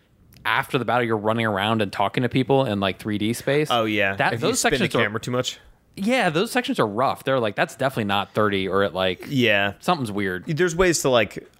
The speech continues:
Speaker 2: I've found ways to, like, kind of, like, optimize running around that place so you don't really have to, like,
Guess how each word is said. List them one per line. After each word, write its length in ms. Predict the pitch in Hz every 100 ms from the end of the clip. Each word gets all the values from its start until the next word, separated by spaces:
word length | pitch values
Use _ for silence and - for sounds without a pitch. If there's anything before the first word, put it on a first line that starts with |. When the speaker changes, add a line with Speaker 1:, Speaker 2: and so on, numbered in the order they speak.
| -
Speaker 2:
I've 200 | 147 120
found 540 | 131 - - 156 151
ways 240 | 123 120 -
to, 120 | 117
like, 340 | 113 107 -
kind 160 | - 104
of, 40 |
like, 180 | 95 90
optimize 500 | - 101 - 98 95
running 200 | 104 98
around 400 | 92 90 95 98 107
that 180 | 107 98
place 260 | 120 107 -
so 200 | - 98
you 140 | 95
don't 200 | 95 87
really 240 | 95 90 90
have 160 | 85
to, 80 | -
like, 320 | 71 73 -